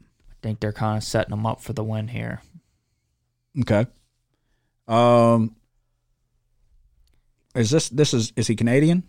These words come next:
Speaker 2: You
Speaker 1: Yeah.
Speaker 2: said that? Okay. Yeah, I like that. Is, well, is, is Fugit, is he, uh
Speaker 1: No, he's an American.
Speaker 2: Okay, good. I'll take the Canadian. Yeah. What are the odds?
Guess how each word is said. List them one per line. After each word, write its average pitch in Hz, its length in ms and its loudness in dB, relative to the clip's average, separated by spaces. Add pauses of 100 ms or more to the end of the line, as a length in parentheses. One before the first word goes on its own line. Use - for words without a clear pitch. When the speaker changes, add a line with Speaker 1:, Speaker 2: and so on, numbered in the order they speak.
Speaker 2:
You 127 120 2
Speaker 1:
Yeah. 127 80 6
Speaker 2:
said 135 100 4
that? 147 240 2
Okay. 110 300 -2
Yeah, 104 260 0
I 90 100 -6
like 82 200 -6
that. - 180 -14 (580)
Is, 127 260 0
well, 104 200 0
is, 85 180 -6 (140)
is 80 260 -8 (160)
Fugit, 113 480 -2 (220)
is 98 160 -8
he, 110 180 0
uh 117 220 -2
Speaker 1:
No, 143 160 4
he's 123 140 2
an 120 80 0
American. 113 520 -4
Speaker 2:
Okay, 90 160 -6
good. 85 220 -4
I'll 85 120 -4
take 98 160 -4
the - 60 -12
Canadian. 107 400 -6 (840)
Yeah. 135 180 -2 (1700)
What 123 160 2
are 131 40 4
the 127 100 6
odds? 139 340 2